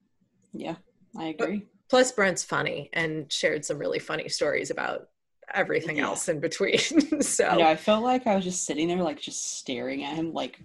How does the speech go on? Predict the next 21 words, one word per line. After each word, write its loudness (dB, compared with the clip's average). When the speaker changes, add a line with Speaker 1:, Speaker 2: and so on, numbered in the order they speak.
Speaker 1:
just 2
absorbing -4
everything -6
he -6
was -10
saying, -6
and -8
I -6
didn't -2
even 0
know -2
what -4
to -10
do. -6
I -6
was -12
just -12
like, -12
"Just -8
talk, -4
like, -14